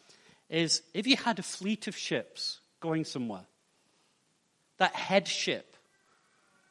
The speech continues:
was called the apostolos. It was the one that all the other ships followed, because on that ship would be the most experienced captain,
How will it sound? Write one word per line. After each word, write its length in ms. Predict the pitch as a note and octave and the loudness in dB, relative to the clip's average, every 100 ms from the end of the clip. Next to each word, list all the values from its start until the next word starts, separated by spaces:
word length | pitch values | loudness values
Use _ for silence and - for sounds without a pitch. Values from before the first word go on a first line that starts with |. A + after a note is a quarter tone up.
| _ _ | _ _
was 100 | D3+ | -8
called 300 | - E3+ D3+ | 0 2 2
the 100 | C#3+ | 0
apostolos. 800 | C3 - C3 - G#2+ F#2+ - - - _ _ _ _ _ _ _ _ - | -6 -6 -8 -10 -10 -12 -12 -14 -14 _ _ _ _ _ _ _ _ -6
It 120 | F3+ | 0
was 180 | G3 - | 2 4
the 100 | F3 | 4
one 320 | F3 A3 G#3+ | 10 10 10
that 140 | F#3 | 2
all 340 | - F3 F#3 F3+ | 4 4 6 4
the 100 | F3+ | 0
other 160 | E3 | 0
ships 300 | D#3 - - | -4 -8 -10
followed, 500 | - D#3 D3+ A2 F2+ - _ - - | -10 -6 -6 -6 -10 -18 _ -20 -14
because 260 | F3 F#3+ F#3 | -2 0 4
on 200 | F#3+ F#3 | 6 10
that 220 | A3 - | 8 8
ship 440 | - E3 C3 - - - - - | -4 -2 -2 -4 -20 -20 -20 -4
would 140 | D#3 | -2
be 80 | E3+ | 2
the 100 | D#3 | 0
most 280 | D#3 - G#3 | 2 0 0
experienced 680 | F3 - - D#3 D3 C#3+ - | -6 -4 2 4 4 0 -6
captain, 560 | - D3+ - - G2 | -6 -6 -6 -12 -12